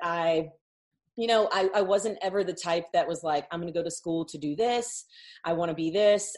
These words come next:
I, I didn't really know. I was just going because that was what I was supposed to do. That's what you do. You graduate high school, you go to college, get a job, corporate America, get married, have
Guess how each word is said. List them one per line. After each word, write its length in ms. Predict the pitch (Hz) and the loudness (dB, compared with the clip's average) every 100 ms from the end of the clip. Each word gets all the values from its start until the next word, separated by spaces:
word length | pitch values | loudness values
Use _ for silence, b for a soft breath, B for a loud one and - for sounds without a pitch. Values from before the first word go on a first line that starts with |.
| - | -6
I, 360 | 165 165 160 165 | -2 0 0 -2
I 60 | |
didn't 240 | 165 180 185 | -2 -2 0
really 240 | 185 180 | 0 0
know. 340 | 170 160 170 190 - | 2 4 4 2 -2
I 60 | 160 | -2
was 120 | 165 | -4
just 240 | - 160 - | -8 -10 -4
going 280 | 175 175 | -2 -2
because 440 | 165 160 165 160 151 | -4 -4 -2 -2 -2
that 260 | 156 151 156 | -2 -2 -2
was 340 | 151 147 - b b b - | -4 -4 -12 b b b -6
what 100 | 143 | -4
I 60 | |
was 120 | 143 | -4
supposed 380 | - - - 147 | -8 -8 -8 -6
to 80 | 180 | -6
do. 240 | 214 339 381 | -2 -2 -2
That's 500 | 156 139 - - - 170 | -4 -4 -4 -10 -16 -6
what 240 | 151 143 | -4 -4
you 80 | 143 | -4
do. 180 | 208 262 | -4 -2
You 160 | 226 | -2
graduate 440 | 160 156 151 160 151 | 0 0 0 -4 -2
high 140 | 202 | -2
school, 260 | - - 190 | -2 0 0
you 100 | 165 | 2
go 100 | 151 | -2
to 40 | 156 | -4
college, 600 | 185 180 185 180 170 - - B B B B _ _ | 0 2 4 4 0 -4 -14 B B B B _ _
get 100 | 160 | -8
a 60 | 151 | 0
job, 520 | 214 220 214 202 185 | 2 4 4 2 0
corporate 280 | - 165 165 | -4 -4 -4
America, 560 | 185 190 185 185 180 175 | -2 0 2 4 4 4
get 120 | 156 | 2
married, 360 | 180 226 220 208 | -2 2 2 2
have 140 | 170 | 0